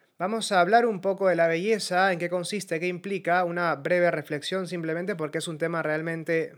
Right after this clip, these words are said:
muy arduo. Y en cuarto lugar, vamos a hablar de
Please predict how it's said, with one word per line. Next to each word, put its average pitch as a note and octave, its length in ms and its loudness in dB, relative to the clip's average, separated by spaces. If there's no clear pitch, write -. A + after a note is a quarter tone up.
muy F#3+ 260 -2
arduo. E3+ 500 0
Y D#3 60 -6
en E3+ 80 -4
cuarto B3 300 2
lugar, G3 240 4
vamos G#3+ 280 0
a F#3 40 -4
hablar F3+ 320 2
de G#3+ 320 0